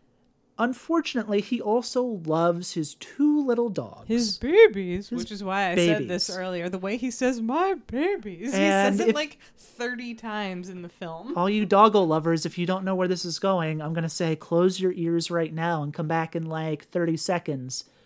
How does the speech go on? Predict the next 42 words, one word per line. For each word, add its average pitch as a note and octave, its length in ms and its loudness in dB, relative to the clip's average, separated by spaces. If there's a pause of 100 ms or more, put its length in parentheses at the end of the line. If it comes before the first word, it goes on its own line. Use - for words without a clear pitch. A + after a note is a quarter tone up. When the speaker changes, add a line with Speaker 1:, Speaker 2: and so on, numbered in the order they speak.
(260)
Speaker 1:
because F#3 440 0
Speaker 2:
Baked A#3+ 280 -6
in D4 80 -6
a D4 60 -6
pie. C#3+ 520 -6 (100)
Speaker 1:
baked G#3 300 6
in A3 80 4
a A3 40 2
pie. C3 460 -4 (840)
Speaker 2:
<laughs> B3+ 60 -12 (460)
It's F#3 200 -14
great, D3+ 400 -10
though. D3 180 -6 (400)
Speaker 1:
It D4 220 4
is A#3+ 220 4
amazing. F#3 640 4
The D#3 80 -2
shock D#3+ 340 -2
of G3 100 -8
the G3 80 -4
character G#3+ 640 -4 (460)
when E3+ 220 -2
he E3+ 100 -4
finds E3 340 -2
out D#3 400 -4
is D3+ 600 -2 (320)
glorious. B2+ 580 -10
Speaker 2:
It's C4 240 -4
also F4 380 -2
kinda E4+ 400 -10
gross. G3 640 -10
Speaker 1:
Well, A3 100 2
it's A3+ 140 2
gross A3+ 320 4
because F#3 360 -4
then F#3 200 0
they F#3+ 140 2
literally E3 420 0
Speaker 2:
This, C4+ 100 0
Speaker 1:
shove, F3 380 0
like, E3+ 240 4
Speaker 2:
yeah. D3 200 -10